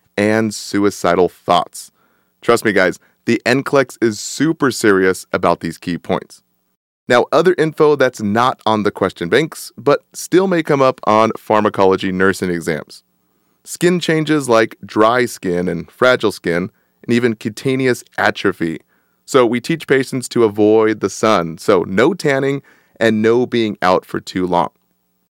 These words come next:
Now, secondly, dry eyes may also be a side effect. So they may not be able to wear contacts and will need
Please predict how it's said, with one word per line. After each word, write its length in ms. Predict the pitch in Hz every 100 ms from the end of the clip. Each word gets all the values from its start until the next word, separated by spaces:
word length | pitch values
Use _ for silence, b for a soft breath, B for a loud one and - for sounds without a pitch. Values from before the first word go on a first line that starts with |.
| _ _
Now, 140 | - 120
secondly, 460 | - 147 156 147 -
dry 520 | 107 107 117 120 123 -
eyes 640 | 101 120 113 98 95 90
may 120 | 95 85
also 300 | 95 - 95
be 140 | 95
a 40 | 87
side 240 | - 95
effect. 360 | 80 - - _ _ _ _
So 320 | - 123 107 - _
they 100 | 113
may 100 | 113
not 200 | 123 135
be 100 | 139
able 160 | 127 120
to 120 | 117
wear 320 | 107 110 107
contacts 960 | - - - 113 107 101 85 - - -
and 120 | -
will 100 | 104
need 300 | 107 113 113